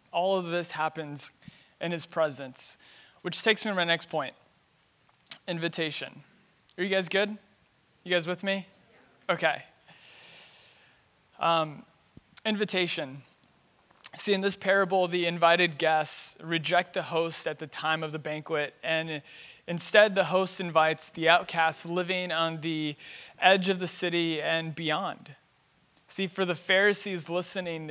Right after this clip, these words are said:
this invitation is reorientation in full swing. For them listening, Jesus is flipping things upside down, and they don't really like it, 'cause now they're, 'cause now they're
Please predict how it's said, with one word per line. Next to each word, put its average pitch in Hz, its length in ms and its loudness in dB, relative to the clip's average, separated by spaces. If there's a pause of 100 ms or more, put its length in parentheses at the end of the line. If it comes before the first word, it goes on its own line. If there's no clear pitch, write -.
(160)
this 180 380 -2
invitation 190 920 -2
is 160 440 -4
reorientation 165 1120 -4
in 143 160 -10
full 160 380 -6
swing. 135 480 -8 (500)
For 180 140 -4
them 180 200 4
listening, 180 520 0
Jesus 175 480 -6
is 160 220 -12 (140)
flipping 196 460 -4
things 160 460 -4
upside 156 500 0
down, 143 440 -2 (520)
and 147 100 -12
they 160 60 -4
don't 220 140 -4
really 214 240 0
like 147 280 2
it, 143 160 -6 (720)
'cause 156 180 -12
now 170 220 2
they're, 160 560 4 (2250)
'cause 151 160 -8
now 160 180 2
they're 165 480 4